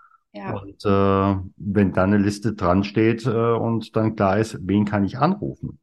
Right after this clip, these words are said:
Speaker 1: Mhm.
Speaker 2: Das ist vom Unternehmen her vorbereitet, das gucke ich im Intranet nach.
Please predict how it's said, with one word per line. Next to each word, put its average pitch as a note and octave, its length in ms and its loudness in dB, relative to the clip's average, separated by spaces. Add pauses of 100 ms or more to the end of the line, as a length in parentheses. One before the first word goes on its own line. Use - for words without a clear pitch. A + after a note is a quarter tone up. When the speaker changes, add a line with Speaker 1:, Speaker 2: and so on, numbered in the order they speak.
(160)
Speaker 1:
Mhm. G2+ 480 -10
Speaker 2:
Das - 140 -20
ist - 100 -20
vom G2+ 160 0
Unternehmen G2 440 2
her E2+ 200 -2
vorbereitet, G2 600 0
das - 140 -2
gucke - 220 -12
ich G#2 120 -2
im - 100 -6
Intranet F2+ 580 -2
nach. E2 380 -2